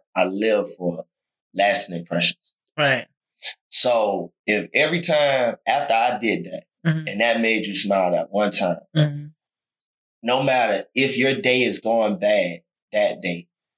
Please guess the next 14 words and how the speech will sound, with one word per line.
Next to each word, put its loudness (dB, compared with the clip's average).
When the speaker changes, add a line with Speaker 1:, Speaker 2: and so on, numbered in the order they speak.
Speaker 1:
every 0
time 0
you -2
go 0
to -6
that 2
stack, 0
you're 0
gonna 0
think 2
about, 0
"I -8
wonder -2
if, -2